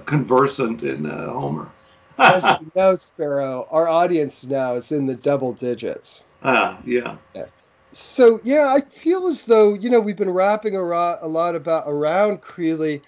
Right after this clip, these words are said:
Speaker 2: I'm wondering, can I just say, are we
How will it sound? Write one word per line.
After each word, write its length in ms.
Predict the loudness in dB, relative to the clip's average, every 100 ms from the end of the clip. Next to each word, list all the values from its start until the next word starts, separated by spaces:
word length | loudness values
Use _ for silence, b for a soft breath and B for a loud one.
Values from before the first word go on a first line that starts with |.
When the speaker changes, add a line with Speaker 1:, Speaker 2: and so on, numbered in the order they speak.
| b b -6
Speaker 2:
I'm 200 | -2 0
wondering, 440 | 2 2 2 0 -2
can 160 | 0
I 120 | 2 2
just 340 | 0 -4 -4
say, 440 | 0 2 0 -2 -8 _ -8
are 180 | -2 -2
we 680 | -2 0 2 2 0 -4